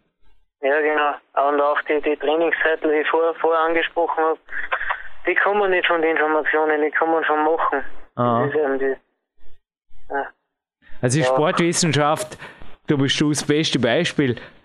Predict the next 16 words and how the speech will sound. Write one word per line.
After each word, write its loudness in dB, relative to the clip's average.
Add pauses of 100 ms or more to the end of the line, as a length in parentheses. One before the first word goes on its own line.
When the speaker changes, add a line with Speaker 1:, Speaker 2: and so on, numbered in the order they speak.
(280)
Speaker 2:
nach 2
wie 2
vor 2
vom 2
Athleten 0 (800)
zum 0
Trainer 2
oder 2
zum -2
Sportwissenschaftler 0
und 0
dann 2
in 0
korrigierter 2
Form 2
retour 2